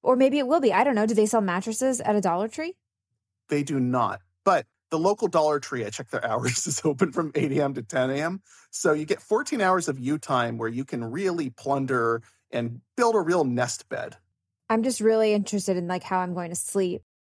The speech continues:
Speaker 1: And also, if I, like, am inviting someone over for a conjugal visit, I wanna know that, like, I can really show them, you know, a comfortable time.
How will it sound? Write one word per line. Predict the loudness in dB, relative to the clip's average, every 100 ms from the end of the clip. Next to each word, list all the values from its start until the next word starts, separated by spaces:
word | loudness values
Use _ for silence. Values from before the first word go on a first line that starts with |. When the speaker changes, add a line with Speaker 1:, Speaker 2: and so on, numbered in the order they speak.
| _ 0
Speaker 1:
And | 4
also, | 4 4 4
if | 4 4
I, | 4 6 4
like, | 2 2
am | 2 4
inviting | 4 4 4 2
someone | 0 0 2
over | 2 4 2
for | 2 0 0
a | 0
conjugal | 0 0 2 2 2
visit, | 2 2 4 4 4
I | 2
wanna | 2 0 0
know | 2 4
that, | 4 0
like, | 0 0 0
I | 0
can | 0 -2
really | -2 -2
show | -2 -2
them, | -2 -2 -6 -12 _ _ _ _ _ _ -6
you | -6
know, | -6 -10
a | -10
comfortable | -10 -10 -10 -8 -8
time. | -8 -6 -4 -6 -8